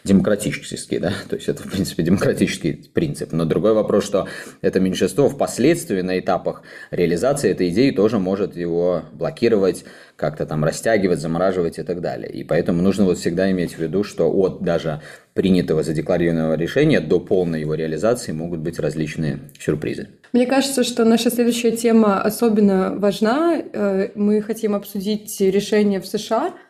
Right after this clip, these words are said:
Speaker 2: по поводу, опять же, военной помощи Украине финансовой. И как будто, учитывая тот факт, что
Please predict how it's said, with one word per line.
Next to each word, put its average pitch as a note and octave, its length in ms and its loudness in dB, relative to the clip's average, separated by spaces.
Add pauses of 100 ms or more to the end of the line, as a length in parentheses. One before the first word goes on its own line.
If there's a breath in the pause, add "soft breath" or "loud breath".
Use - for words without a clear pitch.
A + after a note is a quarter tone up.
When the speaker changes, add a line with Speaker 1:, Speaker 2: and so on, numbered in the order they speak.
(140)
Speaker 2:
по G#3 80 0
поводу, G#3 360 2
опять G3+ 240 2
же, G3 100 0
военной F#3+ 540 2
помощи G3+ 420 -2
Украине C#4 460 2
финансовой. F#3 760 -2 (400 loud breath)
И G3+ 600 6
как G3+ 180 2
будто, C#4 240 2
учитывая G3 680 2
тот G#3 200 -2
факт, G#3+ 320 -4
что F#3+ 720 2